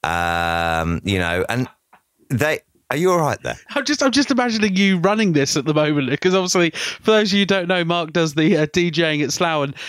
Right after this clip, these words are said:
Speaker 2: do, are you still allowed not to do laps around the
Speaker 1: No,
Speaker 2: rink in
Speaker 1: no, no,
Speaker 2: Slough?
Speaker 1: we're
Speaker 2: This
Speaker 1: not
Speaker 2: has
Speaker 1: allowed
Speaker 2: been
Speaker 1: to do that.
Speaker 2: banned
Speaker 1: It's,
Speaker 2: now.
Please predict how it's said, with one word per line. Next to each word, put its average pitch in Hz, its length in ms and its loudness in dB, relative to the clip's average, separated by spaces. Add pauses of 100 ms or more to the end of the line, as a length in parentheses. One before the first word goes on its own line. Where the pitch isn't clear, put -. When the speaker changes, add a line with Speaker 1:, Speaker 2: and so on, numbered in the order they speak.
(220)
Speaker 2:
do, 190 140 -4
are 220 120 0
you 233 160 2
still 262 300 2
allowed 240 320 2
not 185 380 -4
to 220 140 2
do 220 420 2
laps 151 380 -2
around 165 260 2
the 160 60 4
Speaker 1:
No, 156 180 2
Speaker 2:
rink 156 100 2
in - 60 2
Speaker 1:
no, - 60 2
no, 131 60 0
Speaker 2:
Slough? 127 280 2
Speaker 1:
we're 113 80 2
Speaker 2:
This 123 60 2
Speaker 1:
not - 20 2
Speaker 2:
has 110 80 2
Speaker 1:
allowed 104 140 0
Speaker 2:
been 185 120 4
Speaker 1:
to 90 60 0
do - 0 -
that. 175 180 0
Speaker 2:
banned 196 120 -2
Speaker 1:
It's, 160 100 -2
Speaker 2:
now. 123 260 -4